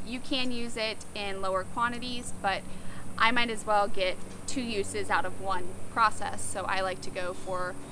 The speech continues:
it as a fertilizer and a mulch. While you're adding it to the garden beds, do make sure if you have anything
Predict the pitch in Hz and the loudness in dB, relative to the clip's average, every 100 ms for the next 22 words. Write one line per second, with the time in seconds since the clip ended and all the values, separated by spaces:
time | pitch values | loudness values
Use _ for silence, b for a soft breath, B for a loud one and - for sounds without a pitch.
0 | B B - - 202 180 185 180 175 - | B B -6 -4 -4 -2 0 0 0 -2
1 | 190 - 190 175 185 185 - - - - | -2 -4 -4 -4 -4 -4 -6 -6 -6 -6
2 | 85 80 - - - - - - - - | -6 -6 -6 -6 -6 -6 -8 -8 -6 4
3 | 240 294 370 - 220 220 233 254 - 226 | 6 6 2 2 4 4 2 4 6 6
4 | 208 196 208 226 240 277 262 - - 247 | 4 2 0 -2 2 2 2 0 2 4
5 | 254 - - 226 226 220 202 214 190 190 | 4 2 0 0 0 0 2 2 2 2
6 | 202 - | 0 -2